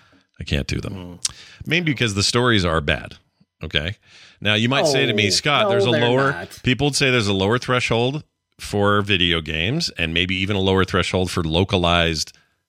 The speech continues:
Speaker 1: Eastern games, games made in Japan or otherwise. And so we're gonna get, you know, some weird translation even on the best
Speaker 2: So,
Speaker 1: of, of efforts.
Speaker 2: yeah.
Speaker 1: I get that.
Speaker 2: Let, let, let me,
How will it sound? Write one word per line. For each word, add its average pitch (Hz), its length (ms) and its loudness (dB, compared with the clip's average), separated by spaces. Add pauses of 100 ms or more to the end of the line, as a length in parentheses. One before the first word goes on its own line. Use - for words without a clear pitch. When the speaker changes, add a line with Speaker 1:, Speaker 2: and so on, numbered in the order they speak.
(560)
Speaker 1:
Eastern 92 400 0
games, 73 340 -4
games 80 280 -2
made 78 200 0
in 80 40 -6
Japan 78 380 -4
or 71 140 -4
otherwise. 69 500 -6 (320)
And - 100 -6
so 87 340 0 (260)
we're 90 120 -2
gonna 92 160 0
get, 90 180 0 (220)
you 135 140 0
know, 110 180 2
some 127 200 -4
weird 104 220 0
translation 87 580 0
even 85 160 -2
on 82 100 0
the 78 60 -4
best 80 360 -2
Speaker 2:
So, 123 220 -2
Speaker 1:
of, 120 60 -6
of 78 140 -2
efforts. 80 380 -4
Speaker 2:
yeah. 110 140 -2
Speaker 1:
I - 40 0
get 123 280 0
that. 78 120 2
Speaker 2:
Let, 160 140 0
let, 156 160 -2
let 160 100 4
me, 185 160 2